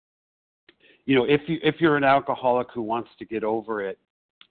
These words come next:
you may already be asking yourself, "What do I have to do?" You know, Roland Hazard, uh, presented Ebby with, with a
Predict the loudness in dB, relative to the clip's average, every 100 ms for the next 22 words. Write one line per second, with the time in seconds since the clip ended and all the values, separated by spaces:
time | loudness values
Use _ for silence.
0 | -6 -2 0 0 0 -2 -2 -2 0 0
1 | -2 -8 -6 -6 -4 -4 -4 -6 -2 -2
2 | -2 -4 -6 -4 -2 -2 -6 _ _ _
3 | 0 2 6 6 6 4 4 2 2 0
4 | -2 -6 -10 -10 -6 -8 -2 -2 0 0
5 | 2 0 0 -2 -6 -12 -4 -2 0 0